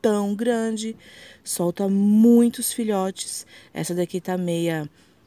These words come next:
é, maltratadinha, porque ela tá se recuperando.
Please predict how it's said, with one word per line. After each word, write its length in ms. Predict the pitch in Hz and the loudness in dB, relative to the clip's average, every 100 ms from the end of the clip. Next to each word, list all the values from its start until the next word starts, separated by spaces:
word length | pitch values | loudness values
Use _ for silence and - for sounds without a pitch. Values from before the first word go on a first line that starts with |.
| _ | _
é, 200 | 170 156 | -4 -2
maltratadinha, 960 | 156 156 160 170 - 165 156 165 196 226 | 0 -2 -4 -6 -4 -6 -6 -6 -4 -6
porque 300 | - - - | -10 -14 -6
ela 180 | 175 170 | -4 -4
tá 160 | - 175 | -8 -10
se 140 | - | -8
recuperando. 880 | 170 180 _ - 165 156 180 233 | -8 -10 _ -6 -4 -4 -6 -8